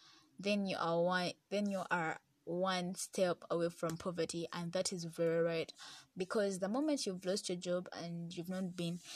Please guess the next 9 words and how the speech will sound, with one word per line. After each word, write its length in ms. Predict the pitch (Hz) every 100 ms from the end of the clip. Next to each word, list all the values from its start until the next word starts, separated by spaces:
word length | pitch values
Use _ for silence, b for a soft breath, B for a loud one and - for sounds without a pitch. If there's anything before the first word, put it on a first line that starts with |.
| B
even 160 | 196 226
if 160 | 311 285
you've 580 | 185 170 - 165 165
been 200 | 175 214
doing 360 | 202 196 185 180
a 80 | 156
lot 140 | 175
of 120 | 190 170
saving, 540 | - 175 180 190 233